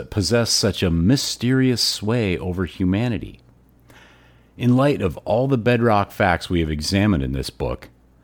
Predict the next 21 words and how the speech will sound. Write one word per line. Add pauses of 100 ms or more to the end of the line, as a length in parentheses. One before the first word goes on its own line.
(200)
facts
that
both
believing
and
non-believing
scholars
agree
on, (800)
let
me
propose
an
answer. (1120)
The
historical
Jesus (320)
rose
from
the
dead.